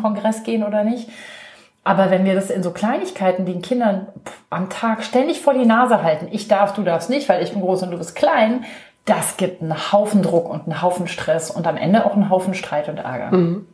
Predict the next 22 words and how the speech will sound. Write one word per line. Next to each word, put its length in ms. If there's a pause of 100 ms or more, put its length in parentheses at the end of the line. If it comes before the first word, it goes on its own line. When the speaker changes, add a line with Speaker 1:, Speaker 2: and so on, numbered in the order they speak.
(520)
Speaker 1:
Am 80
besten 280
noch, 140
wenn 100
man 100
ein 60
großes 440
Kind 220
hat, 160
was 140
immer 160
darf 260
und 80
ein 60
kleines, 400
was 160
nicht 200
darf. 240
Dann 120
wird's 180
besonders 380
lustig. 260